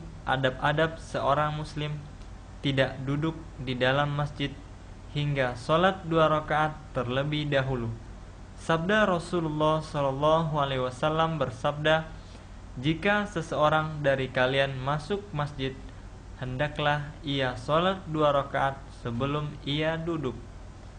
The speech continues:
Tidak menyilangkan jari jemari. Sabda Rasulullah sallallahu alaihi wasallam, "Jika seseorang di antara kamu berwudu, lalu menyempurnakan wudunya, kemudian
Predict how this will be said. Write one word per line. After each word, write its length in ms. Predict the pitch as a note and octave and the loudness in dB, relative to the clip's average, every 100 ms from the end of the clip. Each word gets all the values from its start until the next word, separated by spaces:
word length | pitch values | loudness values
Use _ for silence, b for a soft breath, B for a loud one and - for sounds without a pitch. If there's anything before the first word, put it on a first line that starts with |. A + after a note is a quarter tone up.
| - - - | -16 -16 -8
Tidak 400 | - D#3+ A3 F3 | 0 4 4 2
menyilangkan 960 | E3 E3 D#3 D3+ F3 E3 F3+ F3 D#3 C3 | 0 0 2 4 4 4 2 2 -2 2
jari 380 | D3 D#3+ F3 D3+ | 4 4 2 0
jemari. 420 | C#3+ C3+ B2 A#2 A2 - - - - - - - | -2 0 0 -2 -6 -10 -14 -16 -16 -16 -16 -10
Sabda 500 | - D#3 E3 G3+ F#3+ | -2 0 4 4 4
Rasulullah 720 | D#3 - D#3+ D3 C#3+ D3 D3+ | 2 0 -2 -2 2 2 2
sallallahu 720 | - C#3 C3+ C3+ D3 D#3+ D3+ | -4 -2 0 2 4 4 2
alaihi 240 | C#3 C3 | 0 0
wasallam, 600 | B2+ B2 C#3+ D3 D3+ D3+ D#3 - - B B B B - C#3 | -2 -2 -2 0 0 -2 -6 -12 -16 B B B B -10 -4
"Jika 420 | D#3+ E3 G3+ G#3 | -4 2 4 4
seseorang 800 | G#3 D#3 D#3+ D3+ D#3 E3 D#3+ D3+ | 2 -2 2 4 4 4 0 0
di 80 | C3 | 0
antara 460 | C3 C3 B2+ B2 | 0 0 0 -2
kamu 400 | - D#3 E3+ F3+ | 0 0 2 0
berwudu, 640 | E3 C#3+ C#3+ C#3+ C#3+ C#3+ D3 - - - - | 0 0 0 -2 -2 -4 -6 -12 -16 -14 -4
lalu 520 | C3+ D3 D3 D3 D3 D3 | 2 4 2 0 -4 -4
menyempurnakan 1000 | C#3 C3 B2+ A#2+ B2 B2+ D3+ D#3 F3+ F3 | -4 -2 -4 -6 -6 0 0 4 4 4
wudunya, 640 | D#3+ D3 D#3 D#3 D#3 D#3 D#3 - - - - - | 0 0 0 0 0 -2 -4 -12 -16 -16 -14 -8
kemudian 560 | C#3 C#3 D3+ D#3 D#3 D3+ | -4 -2 0 4 2 0